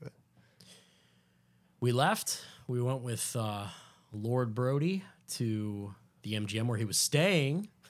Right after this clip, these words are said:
Speaker 2: And we had another night, didn't we?
Speaker 1: My, this was the fastest for me.
Speaker 2: It w-, and this was the most insane because, without getting into too much detail, <laughs> the group was gambling.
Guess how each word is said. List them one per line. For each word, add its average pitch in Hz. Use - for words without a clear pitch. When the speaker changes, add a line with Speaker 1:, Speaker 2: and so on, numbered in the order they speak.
Speaker 2:
And 98
we 101
had 117
another 123
night, 139
didn't 139
we? 107
Speaker 1:
My, 113
this 151
was 139
the 120
fastest 117
for -
me. 120
Speaker 2:
It 156
w-, 160
and 165
this 226
was 214
the 135
most 139
insane 110
because, 101
without 139
getting 135
into 113
too 147
much 113
detail, 92
<laughs> -
the 117
group 170
was 139
gambling. 113